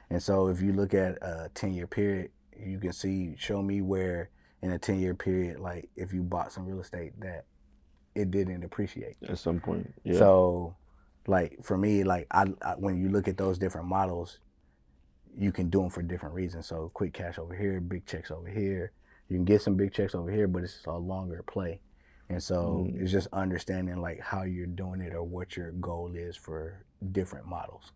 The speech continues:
Speaker 1: And so,
Speaker 2: Mm.
Speaker 1: yeah, that's kinda how I, I would
Speaker 2: Yeah.
Speaker 1: define those three in
Speaker 2: No, that's
Speaker 1: simple terms anyway.
Speaker 2: That's, that's pretty good. That's really, really good. I feel like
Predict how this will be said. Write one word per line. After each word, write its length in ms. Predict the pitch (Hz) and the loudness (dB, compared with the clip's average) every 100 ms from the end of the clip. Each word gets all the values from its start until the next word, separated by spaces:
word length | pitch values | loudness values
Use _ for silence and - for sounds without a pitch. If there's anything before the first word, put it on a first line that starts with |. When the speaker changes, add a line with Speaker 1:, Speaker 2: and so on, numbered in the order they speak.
| - - - - - | -20 -20 -20 -12 -8
Speaker 1:
And 140 | 80 | -4
so, 120 | - | 0
Speaker 2:
Mm. 260 | 92 85 82 - _ _ _ - - - - - - | 0 0 -2 -12 _ _ _ -20 -20 -20 -20 -20 -8
Speaker 1:
yeah, 180 | 107 98 | -6 -4
that's 120 | 90 | 0
kinda 200 | 113 101 | 4 6
how 120 | 101 | 6
I, 200 | 95 98 - | 4 2 10
I 100 | 113 | 10
would 140 | 101 | 10
Speaker 2:
Yeah. 80 | 95 | 10
Speaker 1:
define 300 | 92 98 95 | 10 8 4
those 200 | 90 85 | -2 -4
three 300 | 95 92 87 - - - | -4 -2 -4 -10 -18 2
in 120 | 104 | 8
Speaker 2:
No, 40 | |
that's 80 | 95 | 12
Speaker 1:
simple 260 | 87 92 92 | 12 10 2
terms 280 | 90 87 95 | 0 -4 -6
anyway. 360 | 85 82 92 - - - - | -6 -6 -10 -16 -20 -8 8
Speaker 2:
That's, 260 | 95 107 | 8 8
that's 220 | - 95 - | 4 4 6
pretty 220 | 98 87 | 4 6
good. 300 | 87 85 80 - | 6 4 2 0
That's 200 | - 92 | 4 6
really, 180 | 90 87 | 8 8
really 140 | 85 82 | 8 6
good. 320 | 85 85 82 - _ - - - | 6 4 0 -14 _ -20 -10 2
I 100 | 95 | 4
feel 220 | - 123 | 10 12
like 320 | 113 95 92 | 12 12 10